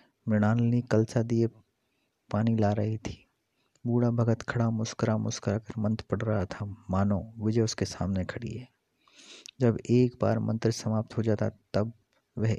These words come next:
एक जड़ी कैलाश को सूंघा देता। इस तरह न जाने कितने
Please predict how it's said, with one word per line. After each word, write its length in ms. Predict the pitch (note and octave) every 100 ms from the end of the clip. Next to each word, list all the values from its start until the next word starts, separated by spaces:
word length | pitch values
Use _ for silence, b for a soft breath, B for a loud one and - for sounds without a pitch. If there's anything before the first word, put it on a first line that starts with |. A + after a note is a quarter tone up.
| -
एक 180 | A2+ A2
जड़ी 260 | G#2 G2 G#2
कैलाश 360 | - G2 F#2+
को 100 | -
सूंघा 300 | G2+ - G2
देता। 340 | F#2 - - - - _ _
इस 180 | A#2+ -
तरह 200 | A#2 A#2
न 180 | A2 A2
जाने 240 | A2+ A2
कितने 540 | A2 - A2+ A#2+ A#2